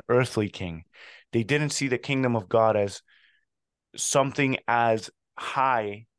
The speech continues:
as what Jesus showed us, that the kingdom of God is a kingdom not on the land, but a kingdom in our hearts, which is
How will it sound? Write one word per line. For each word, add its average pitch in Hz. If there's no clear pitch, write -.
as 113
what 113
Jesus 120
showed 101
us, 92
that 104
the 104
kingdom 131
of 107
God 110
is 104
a 107
kingdom 113
not 135
on 120
the 104
land, 101
but 110
a 101
kingdom 113
in 110
our 95
hearts, 104
which 104
is 98